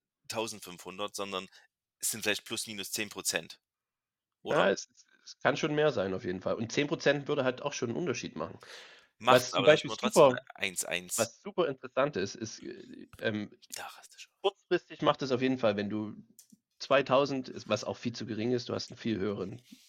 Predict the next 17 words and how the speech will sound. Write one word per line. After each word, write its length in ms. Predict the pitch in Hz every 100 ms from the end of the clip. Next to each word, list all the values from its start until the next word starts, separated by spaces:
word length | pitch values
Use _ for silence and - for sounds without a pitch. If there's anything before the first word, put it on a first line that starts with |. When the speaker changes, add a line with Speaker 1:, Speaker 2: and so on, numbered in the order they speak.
| - _ - _ -
Speaker 2:
metabolische 600 | 113 101 107 107 101 98
Rate, 220 | 90 123
vor 120 | 98
allem 140 | 95
als 120 | 90 92
Mann. 280 | 92 120 - - - - _
Aber 300 | 113 113 110
wenn 140 | 113
du, 340 | 120 120 127 117
sagen 220 | 123 123
wir, 180 | 123 120 - -
gehen 120 | 127
wir 80 | 123
von 100 | 117
diesen 160 | 113 110
zweitausend 540 | 110 110 113 147 156
aus, 360 | 151 165 -